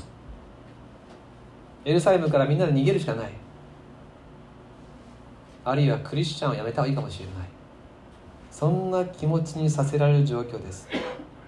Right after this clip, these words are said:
しかも、四節以下を見ると、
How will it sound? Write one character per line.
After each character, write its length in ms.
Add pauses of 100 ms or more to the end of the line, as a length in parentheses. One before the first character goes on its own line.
し 120
か 120
も、 260 (480)
四 300
節 240
以 80
下 140
を 60
見 100
る 100
と、 320